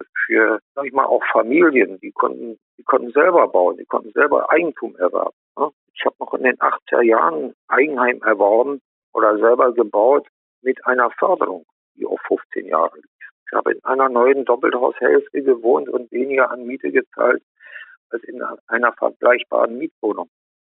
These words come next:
Weniger Kosten gehabt als an, in einer vergleichbaren Mietwohnung. Ersatzlos gestrichen. Wer kann heute noch selber bauen? Ja, Herr Boos, ein weites Thema. Also unterm Strich Fazit,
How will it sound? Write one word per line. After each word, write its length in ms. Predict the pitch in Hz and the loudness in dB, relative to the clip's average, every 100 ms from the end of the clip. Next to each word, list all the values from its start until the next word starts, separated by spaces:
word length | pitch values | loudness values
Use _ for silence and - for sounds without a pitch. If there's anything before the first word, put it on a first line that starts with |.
| _ _ | _ _
Weniger 380 | 123 127 123 113 | -2 2 2 2
Kosten 460 | - 123 - - 139 | 0 -4 -4 -6 -2
gehabt 280 | 117 - | -2 -2
als 160 | - 117 _ | -4 -6 _
an, 200 | - - _ | -20 -20 _
in 100 | 120 | -12
einer 240 | - 113 | -4 -2
vergleichbaren 680 | - 113 107 113 - 107 110 | -2 -4 0 0 -2 -8 -8
Mietwohnung. 440 | 110 - _ - - _ _ _ _ | -8 -20 _ -20 -20 _ _ _ _
Ersatzlos 640 | 92 90 90 - - 131 - | -2 0 -2 -6 -4 -4 -4
gestrichen. 500 | - - 185 - - _ _ | -2 2 2 -2 -8 _ _
Wer 100 | 107 | -4
kann 260 | 139 131 117 | -2 0 2
heute 280 | 127 131 | 2 2
noch 200 | 127 107 | 0 0
selber 300 | - - 143 | 0 2 2
bauen? 280 | 85 - 87 - _ _ _ _ _ - | 0 -2 -4 -4 _ _ _ _ _ 2
Ja, 300 | 175 165 127 | 4 4 4
Herr 140 | 131 | 2
Boos, 340 | 127 127 117 | 4 2 4
ein 180 | - 127 | 2 2
weites 340 | 127 139 139 113 | 4 4 2 0
Thema. 440 | - 151 165 151 135 | 2 4 4 4 6
Also 640 | 135 131 135 135 120 - | 6 6 6 4 2 -6
unterm 340 | 131 131 139 127 | -4 0 2 2
Strich 360 | - 131 127 - | 2 2 2 2
Fazit, 500 | 135 135 135 135 131 | 4 2 2 0 0